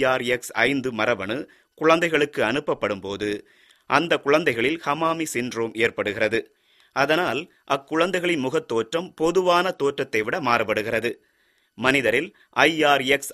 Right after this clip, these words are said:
ஐந்து மரபணு செயல்படாமல் இருப்பது இப்போதுதான் முதல் முறையாக கண்டுபிடிக்கப்பட்டுள்ளது. இந்த மரபணு மனிதரிடம் மட்டுமல்ல, விலங்குகளிடமும் காணப்படுகிறது. மனிதரிடம் இருப்பது போல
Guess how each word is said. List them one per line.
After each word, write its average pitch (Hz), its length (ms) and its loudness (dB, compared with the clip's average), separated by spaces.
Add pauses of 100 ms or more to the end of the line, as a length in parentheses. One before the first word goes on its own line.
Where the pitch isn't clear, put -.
ஐந்து 147 340 2
மரபணு 127 440 0
செயல்படாமல் 131 640 0
இருப்பது 113 440 -2 (400)
இப்போதுதான் 123 680 -2
முதல் 151 280 2
முறையாக 113 500 2
கண்டுபிடிக்கப்பட்டுள்ளது. 113 960 -4 (760)
இந்த 165 280 2
மரபணு 160 460 2 (100)
மனிதரிடம் 185 500 0
மட்டுமல்ல, 107 440 -4 (480)
விலங்குகளிடமும் 170 800 2
காணப்படுகிறது. 110 680 0 (1040)
மனிதரிடம் 160 580 2
இருப்பது 143 380 0
போல 101 220 -2